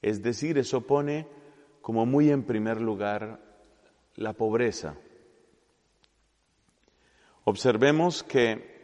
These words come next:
por lo pronto ya hay una línea de continuidad. Benedicto que quiere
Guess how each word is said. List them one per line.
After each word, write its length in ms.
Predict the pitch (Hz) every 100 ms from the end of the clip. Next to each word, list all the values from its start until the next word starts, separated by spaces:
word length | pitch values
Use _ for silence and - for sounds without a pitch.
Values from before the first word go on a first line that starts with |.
| - - _ _ _ _ _
por 160 | - 113
lo 120 | 120
pronto 440 | - 143 147 147 151
ya 400 | 131 135 135 -
hay 220 | 127 127
una 220 | 135 139
línea 340 | 127 135 135 127
de 140 | 113
continuidad. 960 | 110 104 87 104 98 95 95 85 82 - - -
Benedicto 760 | 107 120 120 127 160 - 160 151
que 180 | 120
quiere 600 | 104 143 139 139 151 151